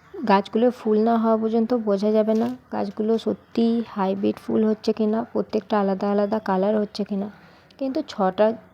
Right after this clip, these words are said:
দেওয়ার কথা ছিল, ছটাই দেওয়া হয়েছিল। আর গাছগুলো দেখো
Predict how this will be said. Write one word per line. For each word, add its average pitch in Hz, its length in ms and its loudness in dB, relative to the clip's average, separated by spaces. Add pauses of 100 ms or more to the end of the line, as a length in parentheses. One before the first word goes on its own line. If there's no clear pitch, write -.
(360)
দেওয়ার 214 380 4
কথা 233 200 2
ছিল, 240 220 0 (220)
ছটাই 214 480 0
দেওয়া 214 220 4
হয়েছিল। 190 380 -2 (680)
আর 220 100 0
গাছগুলো 208 440 -2
দেখো 196 240 -6